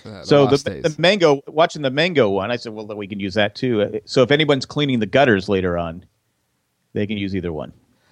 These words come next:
Speaker 1: And I know we've had a lot of spiel so far, but one last thing. Jack and I are gonna be at Comic-Con in a couple weeks. We will be doing a Lost fan panel. So if you are at San Diego Comic-Con, we will be doing a Lost panel. We'll probably have the only Lost panel.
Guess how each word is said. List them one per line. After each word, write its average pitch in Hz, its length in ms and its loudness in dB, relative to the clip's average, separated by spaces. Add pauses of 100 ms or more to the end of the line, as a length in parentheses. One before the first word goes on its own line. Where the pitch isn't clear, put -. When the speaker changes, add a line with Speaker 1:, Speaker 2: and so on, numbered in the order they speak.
(220)
Speaker 1:
And 147 80 2
I 156 60 2
know 180 100 2
we've 202 100 6
had 185 160 2
a 156 60 4
lot 143 220 4
of 131 80 0
spiel 160 280 2
so 127 140 2
far, 117 140 0
but 117 160 -4
one 196 260 4
last 185 380 -2
thing. 113 360 -4
Jack 139 300 0
and 156 80 -2
I 135 220 -2
are 135 180 2
gonna 151 180 0
be 131 140 0
at 127 100 -4
Comic-Con 120 540 -4
in 113 140 -4
a 110 40 -4
couple 117 360 -4
weeks. 151 320 -4 (240)
We 135 240 6
will 147 280 6
be 160 200 2
doing 143 420 2
a 120 120 -2
Lost 123 600 0
fan 139 460 -4
panel. 135 400 -2
So 123 320 4 (180)
if 123 260 -2
you 151 260 4
are 156 120 6
at 131 180 2
San 135 200 -2
Diego 127 180 2
Comic-Con, 127 580 -4
we 120 160 -2
will 131 160 0
be 123 160 -4
doing 113 440 -2
a 101 80 -2
Lost 113 320 0
panel. 113 200 -2
We'll 110 100 2
probably 120 280 -4
have 107 220 -2
the 101 140 -4
only 127 280 -2
Lost 101 320 -4
panel. 95 400 -8